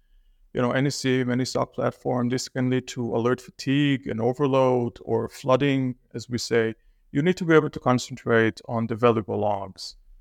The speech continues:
uh, such as, you know, the core security logs, whether it's I P S, E D R, antivirus firewalls, anything related to authentication and access logs, you know, your S S O, your M F As,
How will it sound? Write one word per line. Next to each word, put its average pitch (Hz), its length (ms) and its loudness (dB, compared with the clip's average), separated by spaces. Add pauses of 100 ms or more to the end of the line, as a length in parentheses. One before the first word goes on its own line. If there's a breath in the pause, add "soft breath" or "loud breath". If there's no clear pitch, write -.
(240)
uh, 113 180 -4
such - 320 -2
as, 117 140 0
you 127 40 4
know, 120 140 4
the 117 80 -2
core 123 220 4
security 135 440 2
logs, 117 460 6
whether - 240 -8
it's - 160 -8
I 117 80 -2
P 120 240 -2
S, 117 500 4
E 104 60 -8
D 113 160 0
R, 113 480 4 (340)
antivirus 113 600 2
firewalls, 113 680 0 (460)
anything 156 480 0
related 139 540 0
to 120 680 0
authentication - 600 -4
and 113 100 4
access 127 340 2
logs, 107 300 -8
you 120 80 -8
know, 110 80 -6
your 110 180 -4
S - 160 -6
S - 160 -8
O, 139 200 6
your 110 100 0
M 104 160 -4
F - 140 -10
As, 135 400 0